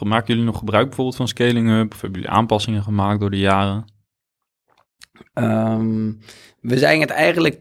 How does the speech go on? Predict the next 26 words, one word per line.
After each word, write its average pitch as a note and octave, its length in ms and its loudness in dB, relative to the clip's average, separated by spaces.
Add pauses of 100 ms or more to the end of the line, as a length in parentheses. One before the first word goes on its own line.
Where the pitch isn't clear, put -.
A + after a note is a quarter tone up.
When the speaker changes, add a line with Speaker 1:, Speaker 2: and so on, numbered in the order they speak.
(160)
Speaker 2:
toen C#3+ 300 2
we B2+ 100 2
met B2+ 180 2
het A#2+ 120 0
traject B2 280 0
zijn A2 140 0
begonnen, C#3 460 0
zijn C3 220 0
we B2 60 -2
het, - 120 -10 (500)
eh, A2 680 2
eh, G#2 720 -8
bijvoorbeeld G#2+ 440 -2
het G#2 160 -10
vergaderritme. A#2+ 960 0 (220)
Dus, G#2+ 400 -8
eh, G2 220 -8
we G2 60 -10
hebben, F#2+ 360 -8
eh, F#2+ 420 -12 (140)
daily, A#2 600 2 (420)
weekly, A2+ 500 2
monthly, A2+ 720 0 (340)
quarterly A2 560 2
en G2+ 140 -2
yearly. C3 540 2